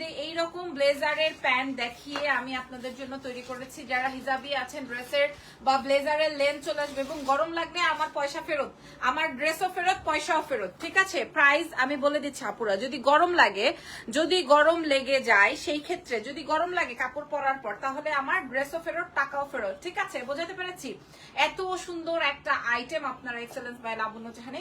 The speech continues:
পেয়ে যাচ্ছেন। এটা দেখেন, দুটো কালার দেখাবো। আমরা কিন্তু অনেক আব্বা জাব্বা, আহ, মানে খাব্বা নিয়ে লাইভ করি না, আমরা সব সময় হচ্ছে সিলেক্টেড আইটেম নিয়ে লাইভ করি, এটা আপনারা সবাই জানেন। হ্যাঁ, পনেরোশো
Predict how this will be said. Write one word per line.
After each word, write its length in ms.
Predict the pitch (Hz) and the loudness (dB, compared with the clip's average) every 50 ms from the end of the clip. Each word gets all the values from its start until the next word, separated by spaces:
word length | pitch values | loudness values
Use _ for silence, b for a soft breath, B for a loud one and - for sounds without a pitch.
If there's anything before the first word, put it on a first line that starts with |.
| 359 - | -10 -10
পেয়ে 180 | 285 247 247 247 226 220 | -8 -8 -8 -6 -6 -6
যাচ্ছেন। 280 | 190 - - 233 208 214 220 | -8 -8 -10 -10 -10 -10 -10
এটা 120 | - 214 190 - | -10 -10 -12 -12
দেখেন, 220 | - - - - - B B B B B B 233 330 | -14 -14 -16 -18 -18 B B B B B B -6 -6
দুটো 200 | 349 359 381 370 381 | -6 -4 -4 -4 -2
কালার 260 | 349 330 339 339 320 285 269 | 0 0 2 0 -2 0 -2
দেখাবো। 320 | 277 269 - 330 294 302 320 320 - 247 254 | -4 -4 -4 -8 -6 -2 -2 -2 0 0 0
আমরা 180 | 262 269 285 311 311 | 0 0 -2 -4 -4
কিন্তু 200 | 311 311 277 330 302 277 269 | -6 -10 -6 -4 -4 -4 -4
অনেক 200 | 277 294 302 277 - - - 262 | -4 -4 -6 -6 -8 -8 -6 -6
আব্বা 180 | 226 277 269 254 269 | -4 -4 -4 -2 -2
জাব্বা, 300 | 277 254 233 240 269 269 277 | -4 -4 -2 0 0 0 0
আহ, 500 | 285 - - - - - - 240 247 240 247 | -2 -6 -12 -18 -20 -10 -4 -2 -2 -2 -2
মানে 140 | 247 247 247 254 - | -4 -4 -6 -4 -4
খাব্বা 260 | 294 254 233 233 269 269 277 | -4 -4 0 0 0 0 0
নিয়ে 160 | 277 285 285 277 269 247 | -2 -2 -2 2 4 4
লাইভ 160 | 240 247 240 - - 269 | 2 2 0 -4 -8 -8
করি 160 | 269 269 262 254 277 | -8 -6 -6 -6 -6
না, 60 | 330 370 - - 226 | -6 -6 -6 -6 -4
আমরা 160 | 233 240 262 285 - - | -4 -4 -4 -6 -4 -4
সব 120 | 320 311 311 - - | -4 -4 -4 -6 -8
সময় 260 | 320 302 302 311 320 320 - | -8 -6 -6 -8 -8 -6 -8
হচ্ছে 180 | 294 285 311 294 - | -8 -8 -8 -10 -10
সিলেক্টেড 380 | 285 254 254 254 262 277 277 269 262 233 | -6 -6 -6 -6 -4 -4 -2 -2 0 -2
আইটেম 220 | 226 233 254 240 247 247 | -2 -4 -8 -10 -10 -10
নিয়ে 120 | 254 240 226 | -8 -4 -4
লাইভ 140 | 214 208 208 - - | -4 -4 -4 -6 -8
করি, 120 | 240 226 220 214 | -6 -6 -4 -2
এটা 100 | 220 208 202 | -2 -2 -2
আপনারা 240 | 202 214 220 208 220 214 - | -2 -6 -6 -6 -6 -6 -4
সবাই 240 | 214 202 196 196 202 196 190 | -4 -2 -2 -2 -2 -2 -4
জানেন। 220 | 180 165 156 156 147 B B B B B B B - | -4 -4 -6 -8 -12 B B B B B B B -2
হ্যাঁ, 160 | 320 330 302 285 - 311 | 2 2 2 2 2 0
পনেরোশো 440 | 302 311 311 320 320 339 - 359 | 2 2 2 2 2 0 0 -2